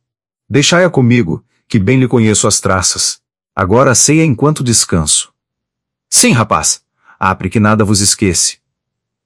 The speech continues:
Ah! O Pedro, que sentava-se a uma das mesas, e um valeiro rebuçado que parava na porta, depois de um inte de hesitação, endireitou para o balcão. O taberneiro emborcou-se todo para falar ao novo hóspede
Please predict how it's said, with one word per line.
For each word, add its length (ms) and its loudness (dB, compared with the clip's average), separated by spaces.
Ah! 440 0
O 100 0
Pedro, 380 0
que 100 -2
sentava-se 600 2
a 20 4
uma 160 4
das 180 0
mesas, 560 -2
e 120 2
um 100 4
valeiro 340 2
rebuçado 640 0
que 120 -4
parava 360 0
na 120 2
porta, 480 -2
depois 320 0
de 80 2
um 60 2
inte 120 -2
de 160 0
hesitação, 640 0
endireitou 600 2
para 180 0
o 20 -2
balcão. 480 0
O 100 -2
taberneiro 640 2
emborcou-se 680 0
todo 240 -2
para 160 0
falar 300 2
ao 160 2
novo 320 2
hóspede 520 -2